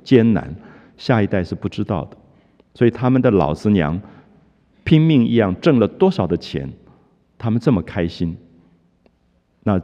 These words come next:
因此我们就可以看到，这几乎是一个规则，而这个规则是我们今天大概在战后安定了五十年以后，你会发现它也会发生的。而这个发生是说，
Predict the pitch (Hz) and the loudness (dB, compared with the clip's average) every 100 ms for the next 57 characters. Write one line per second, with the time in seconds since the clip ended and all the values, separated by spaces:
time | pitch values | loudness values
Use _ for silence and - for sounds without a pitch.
0 | - 143 139 110 80 90 110 104 117 98 | 0 0 4 4 4 2 0 0 0 0
1 | 92 92 170 - - 175 180 180 - 127 | 0 0 -2 -4 -4 0 2 0 0 0
2 | 117 123 120 120 - 67 - 104 135 117 | 2 2 0 0 -6 -10 -4 -4 -2 0
3 | 135 123 98 92 110 101 - - - - | 2 2 0 0 -2 -2 -4 -20 -20 -20
4 | - 98 104 143 131 139 135 135 104 117 | -8 -2 0 0 2 0 2 -2 0 0
5 | 101 95 - - - - _ - - 113 | 0 -2 -8 -20 -20 -20 _ -4 2 2
6 | - 120 98 123 95 71 - - - 127 | 4 2 2 0 0 0 -12 -20 -2 0
7 | 127 135 110 95 87 - 87 - 101 98 | 2 2 2 4 2 0 -8 -2 0 2
8 | 87 76 92 65 - 95 127 120 139 127 | 0 -2 -4 -6 -6 -4 -4 -2 -2 -2
9 | 131 120 - 73 107 90 85 82 80 78 | -4 -6 -6 -2 0 0 -4 -6 -6 -8
10 | 76 - _ _ 120 156 147 135 135 139 | -8 -16 _ _ -2 0 -2 -2 -2 -2
11 | 135 123 113 127 | -2 -4 -2 -2